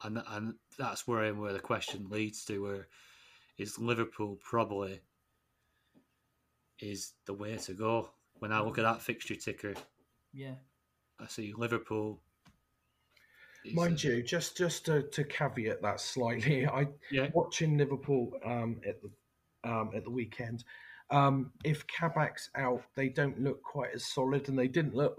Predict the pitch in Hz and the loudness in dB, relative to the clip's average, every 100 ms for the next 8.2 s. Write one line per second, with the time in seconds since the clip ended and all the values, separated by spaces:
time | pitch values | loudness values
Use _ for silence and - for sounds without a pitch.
0 | 120 139 135 - - 135 120 113 113 120 | -2 -2 -2 -6 -6 -2 0 0 0 0
1 | 120 117 107 104 113 127 _ _ - _ | 2 0 0 -2 -4 -6 _ _ -20 _
2 | - 127 113 156 147 147 135 - 147 147 | 2 6 6 8 10 8 6 4 6 8
3 | 151 151 156 - 151 135 131 127 - - | 8 8 8 4 4 6 4 0 -6 -2
4 | 165 143 - 160 147 - 165 - 123 135 | 2 2 4 2 2 0 -4 -2 -2 2
5 | 131 123 127 110 120 123 117 101 - _ | 2 2 -4 -2 0 2 0 -2 -6 _
6 | _ _ - 123 113 110 107 131 131 143 | _ _ -6 -2 -2 -2 0 -2 0 0
7 | 131 - - 131 - 147 147 143 143 135 | 0 -2 -2 -2 2 6 6 6 2 -2
8 | 123 | -2